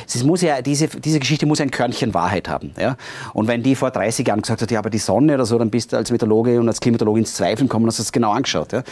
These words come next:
Und dann, und da, da warst, bist du schon ins Denken gekommen, ist vielleicht doch die Sonne und ist es noch normal? Also wir haben,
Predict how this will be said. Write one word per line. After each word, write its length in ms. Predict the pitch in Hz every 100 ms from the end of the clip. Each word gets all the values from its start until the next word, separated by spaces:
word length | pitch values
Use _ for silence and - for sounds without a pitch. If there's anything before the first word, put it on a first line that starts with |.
| - - - -
Und 160 | -
dann, 380 | 113 104 110 110
und 360 | - - 127 123
da, 60 |
da 180 | 113 117
warst, 200 | 110 113
bist 160 | 117 -
du 20 |
schon 140 | 190
ins 120 | 165 -
Denken 280 | 98 92
gekommen, 280 | - 90 87
ist 160 | 95 -
vielleicht 260 | 98 90 131
doch 160 | 127
die 80 | 139
Sonne 360 | - 107 110 101
und 80 | 98
ist 120 | 98
es 100 | 117
noch 100 | 113
normal? 480 | 107 98 90 113 120 - -
Also 220 | - 117 113
wir 180 | 143
haben, 240 | 123 117